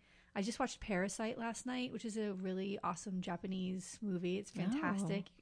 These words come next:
Speaker 1: Oh, you gotta watch it. It's creepy weird. My mom and I are like, "We can't figure out what was going on, but it was so good."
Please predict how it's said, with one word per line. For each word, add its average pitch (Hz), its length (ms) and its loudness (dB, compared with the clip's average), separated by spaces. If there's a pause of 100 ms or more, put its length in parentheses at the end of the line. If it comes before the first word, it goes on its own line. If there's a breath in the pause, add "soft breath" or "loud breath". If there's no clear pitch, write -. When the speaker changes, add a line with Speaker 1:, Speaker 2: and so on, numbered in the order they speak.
(100)
Speaker 1:
Oh, - 140 -2
you - 120 -8
gotta 220 140 -4
watch - 200 -6
it. - 120 -10 (440 soft breath)
It's 208 120 -6
creepy 202 300 -2
weird. 175 260 2
My 180 80 0
mom 185 200 2
and 180 100 0
I 175 40 0
are 170 100 0
like, 175 240 -2
"We 185 100 -2
can't 185 240 -2
figure 185 240 2
out 180 140 2
what 180 120 2
was 190 140 -2
going 190 260 2
on, 185 200 2
but 180 80 -4
it - 80 -2
was 180 80 -6
so 214 120 2
good." 190 200 2